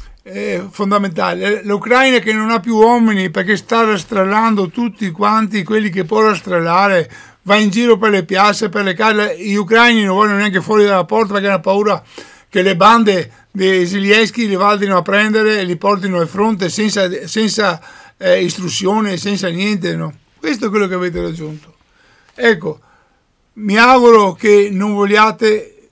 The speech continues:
fare, andare oltre fare una guerra atomica magari, con le, con le bombette e le atomiche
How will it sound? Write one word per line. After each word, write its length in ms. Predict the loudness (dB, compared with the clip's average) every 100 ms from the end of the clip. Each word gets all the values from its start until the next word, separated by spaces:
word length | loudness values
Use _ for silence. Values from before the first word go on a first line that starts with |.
| _
fare, 960 | -20 -16 -2 4 6 6 0 -6 -12 -10
andare 420 | -6 0 2 4
oltre 580 | 4 2 0 -4 -6 -8 _ _ _ _ -4
fare 240 | 0 2
una 220 | 2 0
guerra 260 | 2 4 4
atomica 560 | 2 2 2 2 0 -2
magari, 580 | -2 -4 -6 -8 -12 _ _ _ _ _ _ _
con 420 | -4 0 2 0 -6 -6
le, 340 | -4 -4 -8
con 240 | -6 -2 -2
le 120 | -2
bombette 480 | -2 0 0 2 0
e 340 | 0 -2 -4
le 320 | -4 -6 -6
atomiche 720 | -6 0 2 2 0 -2 -4